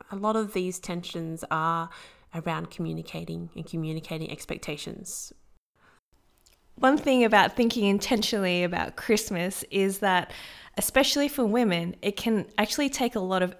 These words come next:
Speaker 2: effort and work to make Christmas special for your family. It's that thing about another, um, huge mental domestic load that gets attached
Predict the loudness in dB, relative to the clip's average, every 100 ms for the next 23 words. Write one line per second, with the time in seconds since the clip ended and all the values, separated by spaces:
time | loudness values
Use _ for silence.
0 | 0 2 2 0 0 2 4 2 2 -6
1 | -16 -8 0 2 4 2 2 2 0 -6
2 | -4 -4 -4 -4 -6 -4 -6 -4 -4 -4
3 | -4 -8 -6 -8 -10 -12 -14 -20 -6 -4
4 | 0 0 2 4 6 6 4 4 4 2
5 | -10 -18 0 4 6 6 6 6 6 4
6 | 2 0 0 0 -2 -4 -8 -4 0 2
7 | 4 4 4 4 4 2 0 0 -2 -4
8 | -4 -2 0 0 0 -2 -4 -4 -6 -6
9 | -10 -10 -6 -4 -2 0 0 0 -2